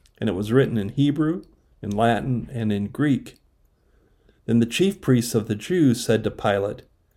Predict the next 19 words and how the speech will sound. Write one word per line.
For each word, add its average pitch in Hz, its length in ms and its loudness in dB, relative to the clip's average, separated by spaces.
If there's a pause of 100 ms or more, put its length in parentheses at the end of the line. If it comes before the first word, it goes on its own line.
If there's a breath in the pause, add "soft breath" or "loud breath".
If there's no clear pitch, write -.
(380)
"Do 208 140 4
not 175 320 6
write, 110 380 4
'The 107 80 -2
King 135 280 2
of 101 140 2
the 101 100 -2
Jews,' 107 460 -2
but - 320 2 (440 soft breath)
this 156 220 2
man 127 240 4
said, 123 440 4 (120)
'I 117 180 -2
am 196 420 6
the 131 80 2
King 110 260 0
of 101 140 -2
the 101 80 -2
Jews.'" - 640 -10